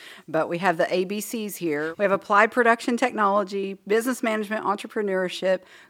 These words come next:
culinary, photography, and hospitality and tourism management.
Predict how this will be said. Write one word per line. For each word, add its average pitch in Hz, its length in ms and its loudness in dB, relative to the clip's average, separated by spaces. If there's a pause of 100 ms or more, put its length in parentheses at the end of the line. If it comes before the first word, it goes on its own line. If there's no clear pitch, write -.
(120)
culinary, 156 760 2 (180)
photography, 214 920 -2 (340)
and 170 680 2
hospitality 190 960 0
and 160 180 0
tourism 165 460 0
management. - 640 -8